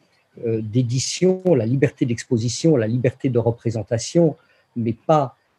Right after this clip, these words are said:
euh, de secours en termes de crédit. Il est, euh, inconcevable d'avoir, euh, une relation officielle avec l'État,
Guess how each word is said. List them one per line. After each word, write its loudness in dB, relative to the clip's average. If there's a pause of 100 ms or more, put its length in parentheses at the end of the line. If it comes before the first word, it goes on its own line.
euh, -4
de -6
secours 0
en -2
termes -2
de -6
crédit. 0 (100)
Il 0
est, 0
euh, -2 (400)
inconcevable 0 (180)
d'avoir, 0 (320)
euh, -2 (120)
une 2
relation 0 (220)
officielle -2 (380)
avec 2
l'État, 2